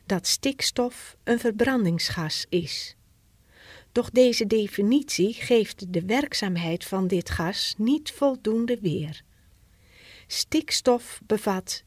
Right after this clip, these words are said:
twee krachten: een vertragingskracht en een volhardingskracht.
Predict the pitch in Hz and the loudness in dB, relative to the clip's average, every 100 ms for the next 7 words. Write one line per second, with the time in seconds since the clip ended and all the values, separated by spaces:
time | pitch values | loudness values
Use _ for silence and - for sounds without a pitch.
0 | _ - 294 226 - - 185 - - - | _ -2 2 2 0 -4 -4 -4 -8 -6
1 | 147 147 139 _ _ _ _ _ _ - | -6 -6 -12 _ _ _ _ _ _ -20
2 | - 311 285 202 - 190 247 269 254 - | -6 -4 -2 -2 0 0 0 -2 -2 -2
3 | - 247 247 - - - - _ _ - | 0 -2 -2 -14 -18 -18 -20 _ _ -20
4 | - 269 277 254 262 247 285 302 180 151 | -4 2 2 4 2 2 0 0 -2 0
5 | - - 156 147 - - - | -2 -4 -6 -6 -12 -16 -18